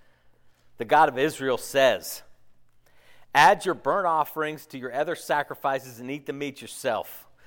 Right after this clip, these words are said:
For when I brought your ancestors out of the land of Egypt, I did not speak with them or command them concerning burnt offerings and sacrifice.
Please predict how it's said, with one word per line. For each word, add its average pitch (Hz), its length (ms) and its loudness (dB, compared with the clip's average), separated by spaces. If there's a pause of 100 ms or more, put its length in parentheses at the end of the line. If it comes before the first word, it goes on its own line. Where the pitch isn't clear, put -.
(220)
For 147 160 2
when 147 140 4
I 135 80 6
brought 135 360 2
your 165 120 -4
ancestors 143 600 -8
out 131 160 -4
of 120 100 -12
the 120 60 -8
land 123 220 -6
of 107 80 -12
Egypt, 120 400 -10
I 123 80 0
did 113 140 -8
not 143 180 -2
speak - 380 -6
with - 160 -2
them 123 320 -2 (260)
or 143 80 4
command 156 540 -2
them 147 160 -2
concerning 147 560 -2
burnt 139 220 2
offerings 131 380 -2
and 117 80 -16
sacrifice. 139 840 -10